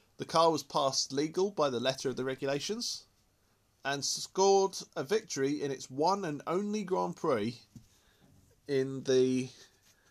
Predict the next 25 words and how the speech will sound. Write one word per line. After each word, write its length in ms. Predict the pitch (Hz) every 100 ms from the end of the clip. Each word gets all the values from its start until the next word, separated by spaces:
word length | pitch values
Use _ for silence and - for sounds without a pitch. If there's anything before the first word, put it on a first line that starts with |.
| _ _ _ _
Swedish 440 | - 147 175 185 -
Grand 260 | 156 151
Prix 180 | - 131
of 80 | 131
nineteen 380 | 131 135 143 127
seventy-eight. 580 | 135 127 139 107 90 _ _ _ _ _ _ _ -
And 180 | 135
Niki 240 | 180 196 214
Lauda's 460 | 190 165 156 143
winning 320 | 139 170 202 185
margin, 600 | 160 131 110 104 107 - _ _ _ _ _ _ _
thirty-four 800 | - 190 202 214 208 - 165 160
seconds, 720 | - 165 - 117 104 110 - _ _ _ _ -
was 120 | 143
an 120 | 151 -
absolute 580 | 185 185 160 156 151
country 480 | - 190 202 - 190
mile 640 | 175 180 180 123 101 113 _ _ _ _ _ _ _ _ -
by 160 | 135 131
s-, 200 | - -
nineteen 440 | 135 147 - 135
seventies 520 | - 131 123 127 120
Formula 320 | - 131 127
One 200 | 120 113
standard. 500 | 113 123 107 85 82